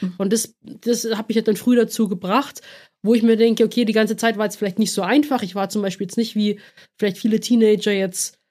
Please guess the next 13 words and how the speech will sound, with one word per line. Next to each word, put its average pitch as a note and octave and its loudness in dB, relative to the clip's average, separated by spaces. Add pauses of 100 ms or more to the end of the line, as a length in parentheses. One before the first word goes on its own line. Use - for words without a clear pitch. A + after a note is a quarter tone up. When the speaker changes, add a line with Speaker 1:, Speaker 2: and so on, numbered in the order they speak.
(160)
Speaker 2:
feiern A3 2
und F3 -6
hab F#3+ -8
jetzt F3+ -10
irgendwie, F#3+ -6 (200)
keine G3+ -6
Ahnung, G3+ -2
mich F#3+ -8 (120)
frei F#3+ 0
in C4+ 4
dem C#4 4
Sinne C4 2
gefühlt. C#4 2